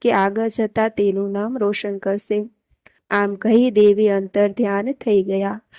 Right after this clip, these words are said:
પૂરા નવ માસે વૈશાલી રાણીને પુત્રીનો જન્મ થયો. દેવી સાવિત્રીની કૃપાથી ફળ જાણી તેમનું નામ સાવિત્રી પાડવામાં આવ્યું. સાવિત્રી જેટલી દિવસે વધે નહીં,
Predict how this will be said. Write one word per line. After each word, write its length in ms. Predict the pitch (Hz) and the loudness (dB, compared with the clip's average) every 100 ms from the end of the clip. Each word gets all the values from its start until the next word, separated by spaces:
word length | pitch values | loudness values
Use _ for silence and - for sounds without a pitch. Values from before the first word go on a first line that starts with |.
| - - | -20 -2
પૂરા 360 | 302 311 302 302 | 2 4 4 4
નવ 320 | 254 247 254 | 2 0 0
માસે 500 | 240 233 240 254 240 | 0 0 0 2 4
વૈશાલી 640 | 214 208 - 220 214 220 | 4 2 0 0 0 0
રાણીને 560 | 208 202 202 208 208 208 | 0 0 -2 -2 -2 -2
પુત્રીનો 580 | - 196 202 202 202 208 | -2 -4 -2 -2 -2 -6
જન્મ 380 | - 208 214 | -6 -6 -6
થયો. 480 | 220 233 226 240 254 _ _ _ _ _ _ - | -6 -2 0 0 -2 _ _ _ _ _ _ 2
દેવી 380 | 214 214 202 202 | 6 6 4 -2
સાવિત્રીની 760 | 214 202 196 202 202 202 202 | 0 0 2 0 0 -2 -2
કૃપાથી 680 | 190 214 - 233 233 240 233 | -2 -2 0 0 0 -4 -6
ફળ 340 | - 208 208 | -2 0 0
જાણી 420 | 202 214 208 254 | -2 -4 -2 -4
તેમનું 420 | 269 262 254 254 247 | -2 -4 -4 -6 -6
નામ 240 | 233 233 | -6 -6
સાવિત્રી 540 | - 214 202 214 - | -4 -2 -2 -4 -6
પાડવામાં 600 | 240 247 247 247 247 247 | -4 0 0 -2 -4 -6
આવ્યું. 320 | 247 247 262 - _ _ - | -6 -6 -10 -14 _ _ -6
સાવિત્રી 600 | - 277 277 262 254 254 | 0 2 2 -2 0 -2
જેટલી 480 | - 226 - 233 240 | 0 -4 -2 -4 -2
દિવસે 460 | 226 220 - 233 | -2 -2 0 0
વધે 380 | 220 208 208 220 | 0 0 4 4
નહીં, 400 | 214 220 277 220 | 2 0 -2 -2